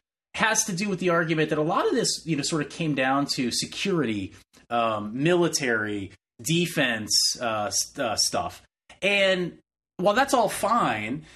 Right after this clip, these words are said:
if the emphasis is on sort of, like, you know, building military, you know, capabilities together, you know, there is a, a sense in which that in a region that's already, <laughs> you know,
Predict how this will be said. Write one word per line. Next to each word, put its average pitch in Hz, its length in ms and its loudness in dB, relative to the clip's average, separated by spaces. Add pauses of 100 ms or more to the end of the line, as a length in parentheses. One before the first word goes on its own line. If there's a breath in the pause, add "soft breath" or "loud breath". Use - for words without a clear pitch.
(100)
if 185 140 2
the 196 120 2
emphasis 226 400 0
is 185 160 2
on 170 140 2
sort 156 200 0
of, 127 80 -2
like, 123 260 0
you 131 40 2
know, 120 60 2
building 147 460 0
military, 123 760 -2
you 127 100 -4
know, 104 60 -6
capabilities 117 640 -4
together, 110 640 -4 (360 soft breath)
you 190 80 2
know, 185 120 6
there 185 180 4
is 214 160 2
a, 202 160 2
a 165 60 0
sense 175 320 0
in 147 140 0
which 131 260 -2
that 147 440 0
in 151 120 0
a 135 80 2
region 160 320 2
that's 131 200 -2
already, 147 680 2 (100)
<laughs> 160 60 -16
you 160 100 4
know, 143 200 2